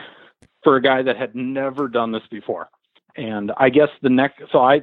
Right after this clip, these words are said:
I did whatever I did. Uh, the next night, I guess they had somebody else, uh, do the suit. That was considered my audition, was one game.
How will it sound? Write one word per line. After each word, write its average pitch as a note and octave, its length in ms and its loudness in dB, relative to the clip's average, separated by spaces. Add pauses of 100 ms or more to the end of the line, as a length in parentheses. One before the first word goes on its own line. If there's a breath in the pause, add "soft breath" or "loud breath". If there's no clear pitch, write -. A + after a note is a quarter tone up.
I C3+ 180 0
did C3+ 220 -4
whatever C3 380 0
I A2+ 60 -6
did. A#2 320 -6 (720)
Uh, A2+ 260 2
the A#2 140 0
next C3 300 0
night, C3+ 180 2
I B2+ 60 2
guess B2 220 0
they B2+ 60 -6
had B2 200 -4 (120)
somebody A#2+ 400 0
else, A2+ 240 0 (1120)
uh, G#2 240 -6
do A#2 200 0
the G#2+ 80 0 (100)
suit. A#2 220 2
That A#2 140 0
was A2 80 -8
considered A#2 380 0
my A2+ 200 2
audition, B2+ 500 -2 (440 loud breath)
was A2+ 180 -2
one A2 240 2
game. A2+ 320 0